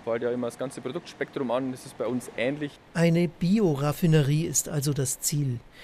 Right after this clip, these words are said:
Speaker 2: Der Kraftstoff aus Biertreber oder Schweinegülle hat sogar eine Qualität, die Motoren vertragen würden. Trotzdem funktioniert das Ganze erst in Anfängen. Die Anlage ist noch nicht optimiert, sie dient der Forschung.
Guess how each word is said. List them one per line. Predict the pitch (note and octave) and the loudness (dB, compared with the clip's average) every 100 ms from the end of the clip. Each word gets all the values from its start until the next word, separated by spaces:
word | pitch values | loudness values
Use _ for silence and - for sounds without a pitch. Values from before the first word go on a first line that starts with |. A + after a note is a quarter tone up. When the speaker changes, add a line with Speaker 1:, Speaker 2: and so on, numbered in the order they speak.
| - - | -20 -10
Speaker 2:
Der | - A2+ A2 | -4 -4 -4
Kraftstoff | - D3+ F3 - - E3 | -6 -4 -4 -4 0 2
aus | D#3 C#3+ | 2 -2
Biertreber | - E3+ A#3 A#3+ D#3+ D3 C#3 C3 | 0 4 4 2 0 2 2 0
oder | C3 B2+ B2+ | -2 -4 -4
Schweinegülle | - C#3+ F3+ G3 E3 E3+ E3 D3+ D3 | -2 2 6 6 8 6 6 4 2
hat | G3 | -4
sogar | A3 G3 | -4 -2
eine | F3 E3 | -2 -2
Qualität, | - D#3+ E3 - D#3 F#3 - - | 0 0 0 0 2 2 -2 -4
die | E3+ | 0
Motoren | D#3+ E3 D#3+ E3+ G#3+ G3+ | 0 -2 -4 -2 0 0
vertragen | D#3 - C3+ C#3 C#3+ C3+ | -2 -2 0 2 2 2
würden. | D3 C#3+ D3+ C#3 - - - | 2 4 2 0 -10 -14 -2
Trotzdem | F3 D#3+ - - D3+ C#3+ | 0 2 2 0 0 0
funktioniert | - D3 - D3+ D3+ D3+ | -4 -6 -2 0 0 -2
das | C3+ | -4
Ganze | C#3 C3+ - | -2 -2 -4
erst | - B2+ - | -4 -4 -4
in | B2+ | -6
Anfängen. | - C#3+ F3 E3 C3+ A#2 A2+ - - - - - | 0 2 2 2 2 0 -4 -10 -18 -20 -20 -10
Die | - A3 | -6 -2
Anlage | F3 E3 E3 D3+ | 0 2 4 2
ist | - - | 0 0
noch | D3+ | 0
nicht | C#3 D3+ - | 2 0 -4
optimiert, | - - D#3+ D#3 F3+ F#3 F#3 - - | -12 -2 2 6 6 4 2 -10 -16
sie | - - G3 | -8 -4 -2
dient | D3+ C3 - | -2 -2 -2
der | D#3 | -2
Forschung. | - - C#3+ D#3+ - C3 A2+ | -2 -4 0 2 2 0 -2